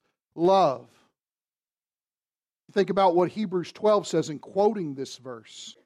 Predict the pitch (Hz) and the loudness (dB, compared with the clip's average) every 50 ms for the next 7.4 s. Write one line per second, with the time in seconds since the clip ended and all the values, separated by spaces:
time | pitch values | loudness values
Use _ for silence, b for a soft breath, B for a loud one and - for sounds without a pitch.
0 | _ _ _ _ _ _ _ _ - 196 - 226 202 180 185 - 180 175 165 180 | _ _ _ _ _ _ _ _ -16 -6 0 0 0 0 0 -8 -8 -2 2 2
1 | 185 175 165 151 175 190 190 - 170 - 151 160 151 151 151 147 147 147 165 156 | 2 2 0 0 0 -2 0 -2 -10 -8 -8 -10 -8 -8 -8 -10 -10 -10 -12 -12
2 | 131 147 147 - 160 170 160 160 143 117 139 170 165 160 147 143 127 _ - - | -12 -12 -12 -8 -8 -6 -6 -6 -8 -4 -4 -4 -4 -4 -8 -12 -16 _ -10 -8
3 | 175 156 131 107 110 98 98 _ _ _ _ _ _ _ _ _ _ _ _ _ | -6 -6 -6 -8 -14 -20 _ _ _ _ _ _ _ _ _ _ _ _ _ _
4 | _ _ _ _ _ _ _ _ _ _ _ _ _ _ _ _ _ _ _ - | _ _ _ _ _ _ _ _ _ _ _ _ _ _ _ _ _ _ _ -10
5 | 185 - - 208 180 - - 220 226 226 208 185 170 165 165 165 156 160 - 214 | -10 -8 -8 -8 -8 -6 -2 0 0 0 0 -2 -2 0 0 0 0 -2 -6 -8
6 | 208 196 185 180 160 151 185 190 190 175 139 156 185 185 180 165 139 - - - | -6 -4 -4 -4 -4 -2 -2 0 0 0 0 0 -2 -2 -2 -8 -10 -12 -4 -2
7 | 202 196 170 160 151 151 151 | -2 -2 -2 -4 -10 -12 -14